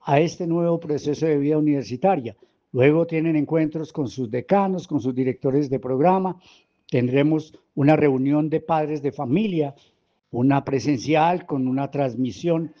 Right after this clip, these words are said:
virtual, y el desafío, el desafío que será una competencia entre programas, entre facultades, que va a ser también muy entretenido y también hará parte de esta bienvenida a la vida universitaria.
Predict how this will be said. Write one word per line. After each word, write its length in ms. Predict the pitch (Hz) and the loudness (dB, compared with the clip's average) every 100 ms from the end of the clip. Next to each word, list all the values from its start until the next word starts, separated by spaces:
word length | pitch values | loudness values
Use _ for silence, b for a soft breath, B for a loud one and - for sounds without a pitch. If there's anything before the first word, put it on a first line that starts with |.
| b b | b b
virtual, 600 | - 170 156 180 170 175 - _ _ | -2 0 2 2 2 2 -6 _ _
y 120 | 156 | 2
el 140 | 170 | 2
desafío, 640 | 143 165 170 - 254 208 131 - | 2 -2 -4 -4 0 0 -2 -6
el 160 | 160 | -4
desafío 520 | 135 139 135 131 185 175 | -2 -2 -2 2 2 2
que 120 | 147 | -2
será 400 | 127 143 151 151 b _ | -2 0 0 -2 b _
una 220 | - 151 156 | 0 0 2
competencia 840 | 156 131 135 160 160 147 165 165 | 0 -2 -4 -2 -4 -4 -4 -4
entre 280 | 156 113 127 | -4 -4 -6
programas, 580 | 131 127 160 175 165 139 | -4 0 2 4 0 -2
entre 260 | 135 127 | -6 -4
facultades, 720 | 117 117 123 - 165 156 170 b b b | -6 -6 -6 2 4 4 0 b b b
que 120 | - | -4
va 80 | 135 | -2
a 40 | 131 | 2
ser 180 | 151 | 0
también 420 | 131 151 143 151 151 | 0 -2 0 0 0
muy 280 | 165 180 | 0 0
entretenido 720 | 170 165 156 143 135 160 165 151 b _ | 0 0 -2 -2 0 0 0 -6 b _
y 160 | 254 143 | -12 -8
también 380 | 143 127 143 151 | -4 0 4 4
hará 260 | 147 143 | 4 0
parte 340 | - 147 135 151 | -2 -2 -2 -4
de 220 | 139 135 | -2 -4
esta 380 | 123 - 156 135 b _ | -6 -4 -6 -6 b _
bienvenida 840 | 131 139 131 123 123 135 147 143 135 | 0 4 4 2 0 2 2 2 0
a 40 | |
la 160 | 131 123 | -4 -4
vida 500 | 135 139 139 139 - | -2 0 0 -4 -6
universitaria. 880 | 185 117 120 117 92 110 175 156 117 | -6 -2 0 -2 -4 -2 0 0 -2